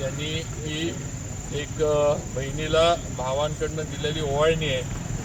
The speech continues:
आणि ती हिसकावून घेण्याचं काम हे महाविकास आघाडी करते. त्यांना त्यांची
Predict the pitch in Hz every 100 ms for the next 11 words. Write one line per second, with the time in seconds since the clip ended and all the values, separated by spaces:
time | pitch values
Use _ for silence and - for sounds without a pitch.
0 | - - - 175 180 170 165 - 170 175
1 | 175 165 165 170 175 - 165 165 - -
2 | - - - 139 143 151 156 147 143 147
3 | 147 - 135 - 156 147 139 139 139 139
4 | -